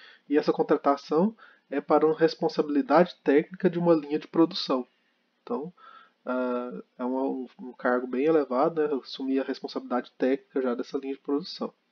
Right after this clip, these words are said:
tá? Ah, nós temos uma aluna que quer, né, uma recém-formada que quer participar desse processo, e ela viu que o processo seletivo é em duas etapas.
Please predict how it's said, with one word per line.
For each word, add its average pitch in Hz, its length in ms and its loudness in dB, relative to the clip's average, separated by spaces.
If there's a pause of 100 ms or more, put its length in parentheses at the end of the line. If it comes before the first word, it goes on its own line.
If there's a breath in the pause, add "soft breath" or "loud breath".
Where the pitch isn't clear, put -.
(120)
tá? 135 220 -10 (540 soft breath)
Ah, 123 600 0 (340)
nós 135 220 -4
temos 139 260 -2
uma 135 220 2
aluna 131 300 -2
que 131 140 -8
quer, 156 460 2
né, 135 140 -4
uma 120 240 -2
recém-formada 120 760 -4
que - 120 -16
quer 151 380 -2 (460 loud breath)
participar - 880 -2 (200)
desse - 300 -4
processo, 151 840 2 (120)
e 151 100 0
ela 151 200 4
viu 151 180 0
que - 120 -8
o - 20 -8
processo 170 400 0
seletivo 165 540 2
é 185 40 8
em 196 100 8
duas 160 300 4
etapas. - 760 2